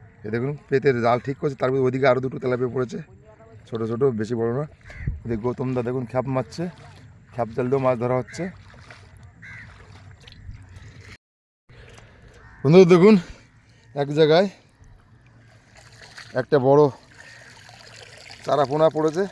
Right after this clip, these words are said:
আর একটা তেলাপিয়া পড়েছে। এই দেখুন,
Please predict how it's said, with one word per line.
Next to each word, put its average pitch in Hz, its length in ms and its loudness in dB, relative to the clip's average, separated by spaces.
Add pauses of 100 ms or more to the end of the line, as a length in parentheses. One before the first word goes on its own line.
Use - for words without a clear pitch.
(140)
আর 135 80 -8
একটা 123 200 -8
তেলাপিয়া 135 380 0
পড়েছে। 143 240 -2 (2250)
এই 113 100 -4
দেখুন, 120 180 2